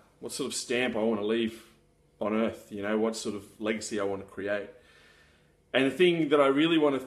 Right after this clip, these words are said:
do is just outlive my life. I want to be, um, you know, something, I, I,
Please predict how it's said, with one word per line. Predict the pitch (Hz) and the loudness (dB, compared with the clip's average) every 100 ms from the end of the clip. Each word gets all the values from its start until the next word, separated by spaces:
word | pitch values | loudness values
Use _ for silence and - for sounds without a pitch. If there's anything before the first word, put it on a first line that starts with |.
| - | -2
do | 143 151 | 0 2
is | 127 123 | 2 -2
just | 123 - | -8 -2
outlive | 117 123 117 113 | 0 0 0 -2
my | 104 | 0
life. | 101 98 85 - - | 0 -2 -4 -14 -8
I | 98 | -2
want | 110 107 | 0 -2
to | - - | -4 -2
be, | 110 107 104 98 - _ _ - | 0 2 0 -6 -16 _ _ -4
um, | 104 101 101 98 92 92 _ _ _ _ _ _ _ - | 0 2 0 -2 -8 -12 _ _ _ _ _ _ _ 0
you | 175 | 4
know, | 143 | 4
something, | - 156 131 139 | 4 2 2 0
I, | 127 | 2
I, | 107 131 135 | 2 0 0